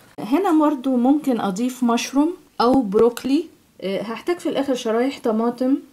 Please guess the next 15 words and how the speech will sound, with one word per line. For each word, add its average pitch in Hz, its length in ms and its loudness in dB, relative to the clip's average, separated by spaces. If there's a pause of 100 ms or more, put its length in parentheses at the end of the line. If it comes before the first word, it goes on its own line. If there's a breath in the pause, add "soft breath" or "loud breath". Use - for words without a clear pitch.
(100)
متقطعة 185 520 -6
سلايس 190 500 -8
رفيع 175 600 -8
كده. 226 220 -8 (360)
تعالوا 226 280 -4
نشوف 247 280 -8
إزاي 214 360 -8
هفرد 190 520 -10
العجينة. 160 520 -14 (640)
في - 140 -4
الأول 311 520 -2
هجهز 262 540 -4
الصينية 247 540 -2
أو 277 260 -2
الصاجة 254 600 -2